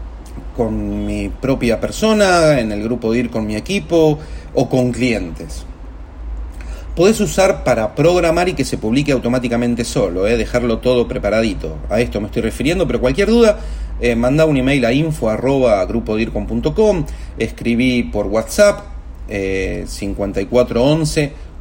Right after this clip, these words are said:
cuatro tres siete uno, catorce catorce, con todas las dudas que tengas. Podés usar HotSuite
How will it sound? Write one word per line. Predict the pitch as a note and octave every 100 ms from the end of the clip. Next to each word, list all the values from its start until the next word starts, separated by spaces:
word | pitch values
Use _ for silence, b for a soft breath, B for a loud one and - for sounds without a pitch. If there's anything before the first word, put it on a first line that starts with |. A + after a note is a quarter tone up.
| -
cuatro | C3 C3 B2+ G#2+
tres | - B2
siete | - A#2 - G#2
uno, | C3+ D3+ A2 -
catorce | - F2+ G2 - G2+
catorce, | C3 C#3 F#3 F3 D#3 D3 B
con | - D3+
todas | G3+ F3+
las | C#3+
dudas | C#3 -
que | G2
tengas. | D#2+ D#2 D2+ - - - B B B B B B -
Podés | A3 C4
usar | G#3+ - G3+
HotSuite | D#3+ F#3+ - A#3+ A3+